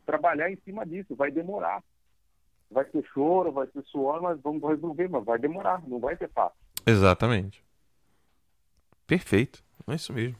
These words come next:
Speaker 2: Agora, quando tiver ali pelo menos um, um minúsculo grupo fazendo isso, aí dá pra ter um pouco de esperança, né?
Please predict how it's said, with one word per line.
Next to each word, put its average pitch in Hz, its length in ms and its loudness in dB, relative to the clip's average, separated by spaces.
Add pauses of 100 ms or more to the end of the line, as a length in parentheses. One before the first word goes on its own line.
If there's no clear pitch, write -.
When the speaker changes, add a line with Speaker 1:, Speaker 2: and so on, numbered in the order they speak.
(1400)
Speaker 2:
Agora, 151 220 10
quando 220 180 8
tiver 113 400 12
ali 98 160 8
pelo 120 240 8
menos 101 320 6
um, 92 260 2
um 104 140 -6
minúsculo 110 640 6
grupo 95 220 2
fazendo 107 440 6
isso, 110 240 8
aí 143 60 4
dá 143 140 6
pra 151 120 4
ter - 140 0
um 123 80 0
pouco 120 260 0
de 113 60 -2
esperança, 92 560 2
né? 87 160 -6